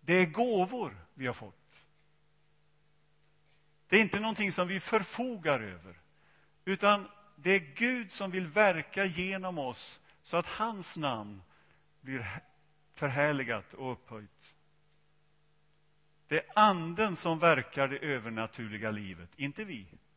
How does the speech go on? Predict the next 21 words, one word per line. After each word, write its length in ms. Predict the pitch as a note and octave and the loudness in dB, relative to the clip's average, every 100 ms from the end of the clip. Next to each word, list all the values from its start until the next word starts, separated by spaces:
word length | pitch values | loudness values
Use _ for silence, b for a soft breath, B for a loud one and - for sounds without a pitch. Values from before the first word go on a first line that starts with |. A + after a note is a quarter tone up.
| _ _ _ _ _ _ _ _ _ _ _ _ _ _ _ _ _ _ | _ _ _ _ _ _ _ _ _ _ _ _ _ _ _ _ _ _
Gåvan 680 | A2 F#3+ F#3+ F3 E3+ G3 F3+ | 4 6 6 4 6 4 4
ges 360 | D3+ D3 - | 2 0 -2
oss, 340 | E3 E3 - - b b b b b - | -6 -6 -10 -14 b b b b b -10
och 100 | F#3 | 0
det 80 | G3 | 2
är 60 | |
en 120 | G3 D#3 | 2 -2
gåva 480 | B3 A3+ D#3 G3+ | -2 0 2 4
varje 360 | A3 A3+ F#3+ G#3+ | 4 4 4 0
gång 240 | F#3+ F3+ | -2 -2
det 100 | F3 | -2
sker. 540 | G3 C4 A#3 A2 F#2+ F#2+ - _ _ _ _ _ _ _ _ _ _ _ _ _ _ _ _ _ _ _ _ _ _ _ _ _ _ _ _ _ _ _ _ _ _ _ _ | -4 -6 -8 -10 -12 -16 -20 _ _ _ _ _ _ _ _ _ _ _ _ _ _ _ _ _ _ _ _ _ _ _ _ _ _ _ _ _ _ _ _ _ _ _ _
Och 120 | F3+ F3+ | 0 6
detta 300 | G#3 - B3+ | 6 8 6
är 60 | |
ju 180 | G3 F#3+ | 6 2
frustrerande, 880 | - A3 - A3+ A#3 F#3 A2 E2 F2 - _ C#3 | 0 -4 -4 -6 -6 -4 -6 -8 -16 -20 _ -16
åtminstone 420 | C3 F#3 - G3+ | -10 -8 -6 -4
tänker 320 | F#3 E3+ F#3 | -2 -2 -4
jag 160 | F#3 E3+ | -6 -6
så. 220 | - | -14